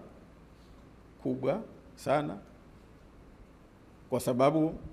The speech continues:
nafsi ndio kila kitu, kama tulivyoambiwa hapa. Ndio maana sisi wazee wetu wakitukumbusha katika jambo hili kwamba hala hala na nafsi,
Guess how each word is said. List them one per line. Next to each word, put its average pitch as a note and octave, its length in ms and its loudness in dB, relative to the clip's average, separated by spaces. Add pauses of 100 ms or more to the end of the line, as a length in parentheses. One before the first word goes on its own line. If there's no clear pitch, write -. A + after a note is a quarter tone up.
(100)
nafsi C3 500 2
ndio A2 300 0
kila A#2+ 240 -2
kitu, G#2+ 260 -6
kama D3+ 220 2
tulivyoambiwa G#2+ 640 -2
hapa. - 120 -16 (1000)
Ndio A#2 160 2
maana C3 500 4 (280)
sisi B2+ 320 -6
wazee C3 280 4
wetu C3+ 220 6
wakitukumbusha B2+ 720 0 (360)
katika G#2 280 -6
jambo G2 260 -6
hili - 140 -12 (1700)
kwamba A2+ 220 0
hala A#2+ 240 2
hala C3 280 4
na G2+ 120 -4
nafsi, F#2+ 340 -10